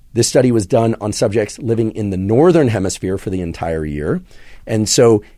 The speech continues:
in the months of January, February, and March, of course, the length of days is shortest and the length of nights is longest. And of course,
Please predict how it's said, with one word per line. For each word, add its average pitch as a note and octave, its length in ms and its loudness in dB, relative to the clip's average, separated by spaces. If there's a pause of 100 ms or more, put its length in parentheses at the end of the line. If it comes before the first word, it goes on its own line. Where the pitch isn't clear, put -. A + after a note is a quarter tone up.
(640)
in A2 80 2
the A2+ 80 4
months B2+ 240 2
of G2+ 80 -2
January, A#2 400 4
February, G2+ 420 2
and F#2 80 -2
March, E3 360 2
of - 100 -10
course, C3+ 400 2 (260)
the G#2+ 380 -2 (520)
length B2 300 0
of F#2 140 -4
days G#2+ 320 2
is F#2 100 -10
shortest B2+ 640 0
and F#2+ 180 -6
the F#2 180 -6 (140)
length G2 300 -8
of E2+ 100 -12
nights F2 340 -10
is F#2+ 160 -14
longest. D#2+ 640 -4 (420)
And F#2+ 260 -4
of - 100 -12
course, G2+ 320 0